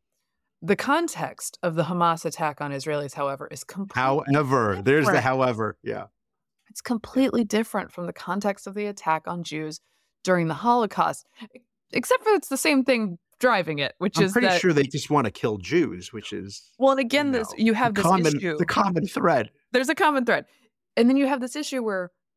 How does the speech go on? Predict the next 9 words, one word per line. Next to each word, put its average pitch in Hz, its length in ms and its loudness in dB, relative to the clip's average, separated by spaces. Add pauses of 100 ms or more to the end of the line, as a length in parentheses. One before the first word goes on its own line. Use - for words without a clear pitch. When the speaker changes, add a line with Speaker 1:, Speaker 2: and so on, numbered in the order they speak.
(500)
Speaker 1:
power 254 500 2
equals 175 720 -4 (640)
evil 185 420 2
no 165 180 -2
matter 160 300 0
Speaker 2:
Mm-hmm. 143 140 -6
Speaker 1:
what. 143 420 -4 (300)
And 165 300 -2
Speaker 2:
Right. 147 80 -10